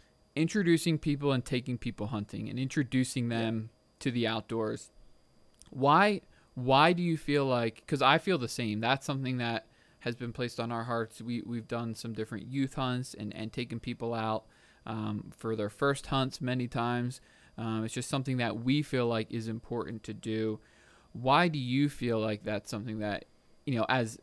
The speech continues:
Speaker 1: as hunters is important for us to be doing?
Speaker 2: Yeah, uh, well, it's building that community. I mean, it's regardless if you look out there, I mean, uh, the, the numbers are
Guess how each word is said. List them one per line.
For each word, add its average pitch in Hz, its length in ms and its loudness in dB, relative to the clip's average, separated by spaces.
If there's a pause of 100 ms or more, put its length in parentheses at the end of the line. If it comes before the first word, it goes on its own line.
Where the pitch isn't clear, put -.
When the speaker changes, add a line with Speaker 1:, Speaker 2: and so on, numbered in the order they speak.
Speaker 1:
as 117 220 0
hunters 120 720 -2
is 110 180 -4
important 113 580 -2
for 104 180 -8
us 113 200 -6
to - 100 -16
be 107 100 -8
doing? 98 380 -8 (1200)
Speaker 2:
Yeah, 147 440 0
uh, 160 60 6
well, 156 380 6
it's 147 300 -2
building 156 520 2
that 147 200 0
community. 143 540 0
I 139 100 4
mean, 139 280 0
it's 147 360 2
regardless 175 560 6
if 151 120 -4
you 147 100 2
look 147 200 4
out 131 220 4
there, 131 340 4
I 131 60 2
mean, 131 300 -4 (400)
uh, 135 520 2
the, 139 440 0 (360)
the 170 100 6
numbers 190 440 6
are 151 500 8